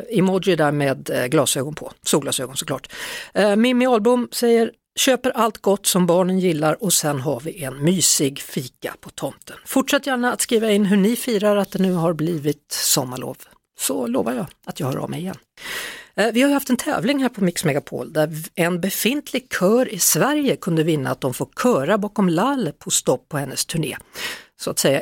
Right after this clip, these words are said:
verkligen ett minne för livet då denna sommar. Och de här körerna, de skulle sjunga "Det kommer bli bra" och hashtagga med hashtag Lalekör. Och vi fick in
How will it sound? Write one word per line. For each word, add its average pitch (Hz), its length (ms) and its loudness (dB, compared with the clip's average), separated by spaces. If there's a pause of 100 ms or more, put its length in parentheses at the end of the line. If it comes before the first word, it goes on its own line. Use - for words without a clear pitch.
(160)
verkligen 170 520 -4
ett - 220 -20
minne 175 320 2
för 165 140 0
livet 269 300 0
då 165 100 -2
denna 131 280 0
sommar. - 420 -6
Och 160 60 -2
de 160 100 2
här 190 60 2
körerna, 220 440 2
de 220 140 0
skulle - 160 -2
sjunga 190 300 2
"Det 165 60 0
kommer 139 300 -4
bli 131 120 -10
bra" 247 360 0 (100)
och 208 200 -6
hashtagga 180 600 0
med 151 360 0 (340)
hashtag 151 520 -2
Lalekör. 123 600 -6
Och 143 80 -12
vi 165 80 4
fick - 280 -2
in 208 200 2